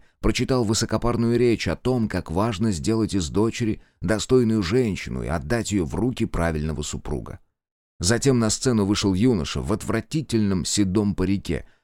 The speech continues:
Даже краем глаза я отчетливо увидел, как скривился при виде него король. И мужчина пал, пред ним ниц, умоляя взять его дочь в жены.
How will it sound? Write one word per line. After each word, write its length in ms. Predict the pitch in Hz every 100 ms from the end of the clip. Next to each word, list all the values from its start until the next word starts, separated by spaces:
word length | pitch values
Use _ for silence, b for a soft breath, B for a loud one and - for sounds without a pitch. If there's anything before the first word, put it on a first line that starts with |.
| -
Даже 300 | 127 120 127
краем 320 | 131 127 135
глаза 340 | 120 110 76
я 180 | 78 92
отчетливо 500 | 90 - 101 - 82
увидел, 420 | 98 120 165 151
как 220 | 117 107 -
скривился 580 | - 98 101 135 -
при 160 | 85 80
виде 240 | 92 82
него 240 | 82 71 82
король. 400 | - 60 50 50 - _ -
И 120 | 127
мужчина 500 | 143 143 - 202 175
пал, 540 | - 127 104 104 95 - _ _
пред 280 | 127 139 123
ним 420 | 147 160 160 143 -
ниц, 600 | 127 131 113 - - - b
умоляя 440 | - 113 120 127 117
взять 480 | 101 85 120 120
его 180 | 120 104
дочь 320 | 85 87 92
в 140 | 80 80
жены. 500 | 67 80 53 50